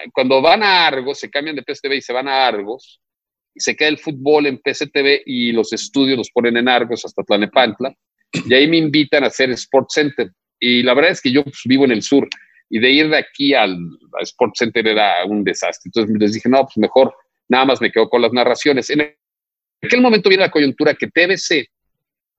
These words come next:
eh, compra el fútbol de primera división a Televisa,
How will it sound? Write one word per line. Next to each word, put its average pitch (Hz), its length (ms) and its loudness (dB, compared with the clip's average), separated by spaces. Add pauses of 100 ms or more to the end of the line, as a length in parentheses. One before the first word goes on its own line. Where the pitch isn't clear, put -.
(140)
eh, 123 200 -2
compra 165 320 0
el 147 60 -2
fútbol 147 380 0
de - 60 -4
primera 139 320 -2
división 131 400 -4
a 123 60 -4
Televisa, 131 480 -4